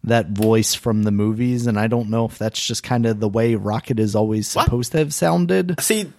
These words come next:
Speaker 2: see, the first voice I ever heard of Rocket was a British guy. Or,
Speaker 1: From
Speaker 2: or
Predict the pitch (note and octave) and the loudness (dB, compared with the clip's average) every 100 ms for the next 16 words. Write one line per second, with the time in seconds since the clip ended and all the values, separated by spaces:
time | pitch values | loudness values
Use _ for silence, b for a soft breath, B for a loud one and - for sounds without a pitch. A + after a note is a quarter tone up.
0 | - - A3 A#3+ - G3 A#3 F4 - D#3 | -8 -2 0 0 0 0 2 0 -2 -4
1 | G#3+ A#3 - F3 E4 E3 C#3 C3 A#2+ C3+ | -4 -4 -4 -2 -2 0 0 0 0 2
2 | B2+ A#2+ A2+ A2+ A#2 - B2+ B2 A2+ G2+ | 2 2 0 2 0 0 0 2 0 0
3 | G3+ B2 G2+ A2 D2+ - - _ _ _ | 0 -2 -2 -2 -2 -8 -18 _ _ _
4 | _ B2 B2+ G3 G3 G3 F#3+ | _ 0 4 4 4 6 6